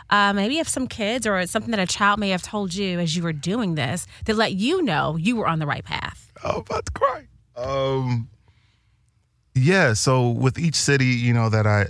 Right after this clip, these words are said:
Speaker 2: that I tour my, my films in, you know, I, you know, make it a point to reach out to the schools and let them know I'm coming and, like, "Hey, you know, I'm willing to come speak to the, you know, the kids or the students or whatever." And, um, it's been an amazing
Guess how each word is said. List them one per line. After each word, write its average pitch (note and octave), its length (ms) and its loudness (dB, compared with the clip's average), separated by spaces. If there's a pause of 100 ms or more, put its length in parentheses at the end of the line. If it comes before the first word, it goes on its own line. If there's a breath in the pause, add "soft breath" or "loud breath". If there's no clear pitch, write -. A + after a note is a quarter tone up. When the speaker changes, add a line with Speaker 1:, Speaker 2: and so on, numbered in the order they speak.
Speaker 2:
that G2+ 140 4
I G2 80 4
tour G#2 200 2
my, G2 180 4 (220)
my F2+ 160 2
films G2+ 460 2
in, F2 240 4
you F2 100 4
know, E2 240 4
I, E2 560 0
you F2+ 120 -2
know, F2 60 2
make F2 180 0
it E2+ 40 -2
a E2+ 40 -2
point E2+ 260 0
to - 80 -10
reach F2 180 0
out E2 140 0
to - 100 -4
the D#2+ 80 0
schools E2 600 0
and D#2+ 160 0
let E2 120 0
them D#2+ 120 -4
know D#2+ 100 0
I'm E2 120 -2
coming F2 420 0
and, F2 100 0
like, - 120 -4
"Hey, - 200 -2
you E2 160 -2
know, E2 80 -2
I'm G2+ 160 -2
willing F#2+ 260 2
to F2+ 80 0
come F2 180 2
speak F2 240 -8
to - 120 -8
the, F2 160 -6
you E2 80 -4
know, F#2+ 140 -6
the F#2 100 -8
kids F2+ 320 -2
or E2+ 40 -2
the F2 60 -4
students F2+ 380 -2
or F#2+ 80 -10
whatever." E2 400 -6 (640 loud breath)
And, F#2 300 2 (120)
um, F2 600 2
it's F#2 160 -2
been F#2 200 0
an F2 140 2
amazing F2+ 1200 2